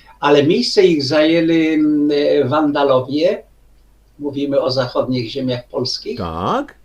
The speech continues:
Speaker 1: A Goci, o których pan wspomina, tutaj od Wisły, byśmy powiedzieli, e, Mazowsze i dalej, tak jak pan mówił, w kierunku Małopolski południowo-wschodniej, rejonu Hrubieszowa i dalej na południowy wschód w kierunku Morza Czarnego.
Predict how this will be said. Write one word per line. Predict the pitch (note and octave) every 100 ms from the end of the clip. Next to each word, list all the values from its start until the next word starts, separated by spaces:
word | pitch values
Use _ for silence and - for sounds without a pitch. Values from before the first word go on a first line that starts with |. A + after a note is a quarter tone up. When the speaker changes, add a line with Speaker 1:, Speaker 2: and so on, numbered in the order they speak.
| - -
Speaker 1:
A |
Goci, | - - - F#4
o |
których | - - -
pan | F3
wspomina, | - - D#3 C3 D#3
tutaj | D#3+ D#3 D3+
od | D3+ B2+
Wisły, | C3 B2+ - D3
byśmy | D3 -
powiedzieli, | D#3+ D3 C#3 B2 C3 D3+ - _ _ _ _ _ -
e, | F3+ D3
Mazowsze | C3+ C3+ B2+ B2 - - E3 F3+ _ _ _
i | G#3 E3+
dalej, | C3 E3
tak | E3+ -
jak | C#3+
pan | - C3
mówił, | A#2+ D#3 D#3+
w | -
kierunku | C#3 C#3+ D3 C#3+ C3+ D3
Małopolski | B2+ B2+ D3 D3 - B2
południowo-wschodniej, | C#3 B2 C3+ A#2+ - - F#3 D#3+ B2+
rejonu | B2+ B2
Hrubieszowa | A#2+ C#3+ D#3 D#3 F3+ E3+ F3 - - - -
i | G#3
dalej | G#3+ G#3+ G#3 F3+
na | D#3+
południowy | D3+ C#3+ C#3 D3+ C3
wschód | - E3+ -
w |
kierunku | - C#3+ D3+ D#3+
Morza | C#3+ C3+ -
Czarnego. | - A2 - G2 G2+